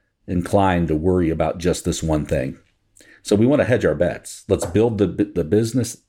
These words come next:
asset better. Let's level up the team to make sure that they understand, um,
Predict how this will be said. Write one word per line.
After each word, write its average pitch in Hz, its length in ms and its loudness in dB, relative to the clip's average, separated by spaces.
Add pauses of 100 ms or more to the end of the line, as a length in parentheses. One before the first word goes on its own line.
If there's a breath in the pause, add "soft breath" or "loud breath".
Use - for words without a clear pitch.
asset 113 360 0
better. 107 320 2
Let's 85 240 -6
level 101 380 2
up 98 220 -2 (340 loud breath)
the 78 100 -2
team 101 500 0
to 92 100 0
make 90 200 0
sure 92 240 0
that 82 180 -2
they 92 340 0 (320 loud breath)
understand, 90 840 0 (540)
um, 78 480 -2